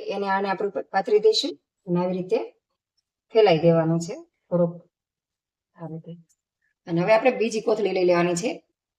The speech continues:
એ આની ઉપર રાખી દેવાની છે આવી રીતે. આને પણ આપણે ઘી વાળી કરી લીધી છે અને પછી એના ઉપર રાખી દેવાની છે.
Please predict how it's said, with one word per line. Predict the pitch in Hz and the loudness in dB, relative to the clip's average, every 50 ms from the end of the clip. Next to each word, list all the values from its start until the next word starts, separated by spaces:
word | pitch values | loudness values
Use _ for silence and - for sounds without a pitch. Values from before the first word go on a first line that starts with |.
| _ _ - | _ _ 4
એ | 208 214 | 6 6
આની | 208 208 220 214 202 | 6 6 4 4 2
ઉપર | 208 - 220 196 | 2 2 2 4
રાખી | 196 190 185 - 202 165 | 6 6 4 4 2 2
દેવાની | 175 175 175 175 175 175 175 | 2 4 4 4 2 2 0
છે | 170 - 214 285 - - - _ _ _ _ _ _ _ _ - | -2 -2 -4 -6 -6 -10 -18 _ _ _ _ _ _ _ _ -2
આવી | 180 165 156 156 160 | 0 0 0 0 0
રીતે. | 160 156 - 165 165 - - - _ _ _ _ _ _ _ _ _ _ _ _ _ - | -2 -2 -2 -4 -6 -6 -10 -20 _ _ _ _ _ _ _ _ _ _ _ _ _ 0
આને | 196 208 226 220 | 2 4 4 4
પણ | 233 226 214 | 6 4 4
આપણે | 208 214 - 294 254 | 4 2 0 -4 -6
ઘી | - - 214 226 220 | -4 -2 0 2 6
વાળી | 208 190 185 180 | 8 8 8 6
કરી | 170 185 180 180 170 | 4 2 2 4 4
લીધી | 170 170 170 175 | 4 2 2 2
છે | 170 233 285 | 0 0 0
અને | 320 262 | 0 -2
પછી | - 208 185 202 190 | -4 -4 -4 -4 -4
એના | 190 180 | -4 -4
ઉપર | 170 180 175 | -2 -2 0
રાખી | 185 180 180 165 | 0 0 0 2
દેવાની | 165 170 160 165 165 165 170 170 | 4 4 4 4 2 2 2 0
છે. | 175 233 | 0 -4